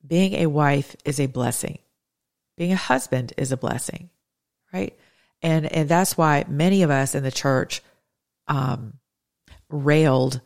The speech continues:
against any adulteration of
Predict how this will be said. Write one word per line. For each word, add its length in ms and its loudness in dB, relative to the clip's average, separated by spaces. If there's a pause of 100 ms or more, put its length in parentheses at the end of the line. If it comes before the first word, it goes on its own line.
(200)
against 760 -2
any 500 0
adulteration 1040 0 (600)
of 480 2